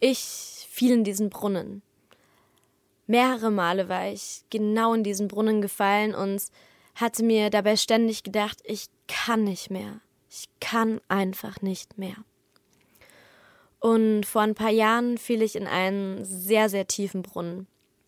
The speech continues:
Und davon will ich euch heute erzählen.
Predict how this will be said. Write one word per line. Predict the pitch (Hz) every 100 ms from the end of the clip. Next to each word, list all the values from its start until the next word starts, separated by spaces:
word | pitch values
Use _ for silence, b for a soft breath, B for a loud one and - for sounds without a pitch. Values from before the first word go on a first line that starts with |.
| _ _ _ _
Und | 220 196
davon | 190 226 196 196 208 -
will | 208
ich | 208
euch | 196 -
heute | 202 190 202
erzählen. | 202 - 185 175 185